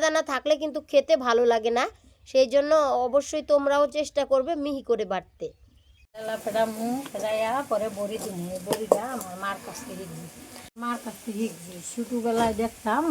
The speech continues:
Speaker 2: মায় দিত, বাইগা পরে ফেটাইতো, পরে রোদের মাঝে হুগো দিত, পরে আমরা খাইতাম।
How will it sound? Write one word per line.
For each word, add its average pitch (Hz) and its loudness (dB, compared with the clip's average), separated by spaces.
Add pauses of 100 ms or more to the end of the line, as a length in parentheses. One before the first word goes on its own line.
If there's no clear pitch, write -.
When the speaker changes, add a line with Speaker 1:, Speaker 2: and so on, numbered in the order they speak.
Speaker 2:
মায় 214 2
দিত, 220 -6 (840)
বাইগা 208 -4 (200)
পরে 220 -10
ফেটাইতো, 208 -6 (1400)
পরে 202 -4
রোদের 208 0
মাঝে 202 0 (140)
হুগো 220 -2 (100)
দিত, 254 -2 (1160)
পরে 208 -6 (120)
আমরা 180 -14 (120)
খাইতাম। 202 -4